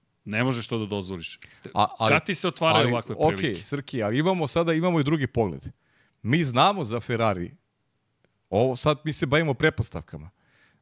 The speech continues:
Speaker 2: da je, da je McLaren promenio strategiju usled greške Landa Norrisa, da mora i Lewis Hamilton da se prilagodi ili tako. To je nešto, su naše pretpostavke.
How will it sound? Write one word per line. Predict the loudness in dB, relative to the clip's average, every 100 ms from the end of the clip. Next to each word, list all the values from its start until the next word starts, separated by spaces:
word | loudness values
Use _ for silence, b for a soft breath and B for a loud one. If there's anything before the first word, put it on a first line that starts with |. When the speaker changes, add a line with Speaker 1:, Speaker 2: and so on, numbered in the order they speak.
| -4
Speaker 2:
da | 2 4
je, | 2 0
da | -2
je | 0
McLaren | 0 0 0 2 0
promenio | -4 -2 0 -2
strategiju | -2 -2 -2 -2 -2 0 0 -2
usled | -6 -4 -2
greške | 0 0 0 -4
Landa | -2 -2
Norrisa, | 0 0 0 -2 -4
da | 0 0 0
mora | 0 0 2
i | 2
Lewis | 2 0 -2
Hamilton | -2 -2 -4
da | -6
se | -4
prilagodi | -2 2 2 0
ili | -2
tako. | 0 -2 -2
To | -2 0
je |
nešto, | 0 -2 -6
su | -8
naše | -4 -4 -2
pretpostavke. | -2 -2 -8 -20 -20